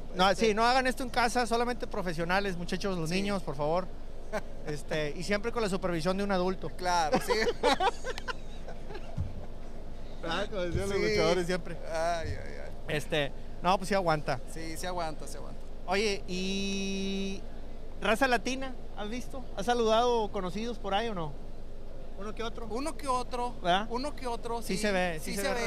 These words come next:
Speaker 2: sí
Speaker 1: racita.
Speaker 2: se ve uno que otro, este
Speaker 1: Yo estaba viendo una estadística, fíjate, Ricardo,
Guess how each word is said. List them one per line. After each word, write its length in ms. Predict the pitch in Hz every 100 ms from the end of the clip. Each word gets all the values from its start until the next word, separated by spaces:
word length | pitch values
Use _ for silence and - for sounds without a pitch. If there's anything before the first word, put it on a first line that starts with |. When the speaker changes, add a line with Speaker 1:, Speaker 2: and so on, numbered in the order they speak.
| 226
Speaker 2:
sí 60 |
Speaker 1:
racita. 160 | 190 214
Speaker 2:
se 80 | 254
ve 140 | 233
uno 180 | 240 247
que 100 | -
otro, 460 | 214 202 - 202 196 - - - - - -
este 760 | 170 - - 165 160 151 147 139
Speaker 1:
Yo 60 |
estaba 220 | 226 285 294
viendo 200 | 302 311
una 100 | 294
estadística, 840 | - 254 269 262 269 - 269 269 - - - - 170
fíjate, 280 | 214 226 233
Ricardo, 400 | 226 226 226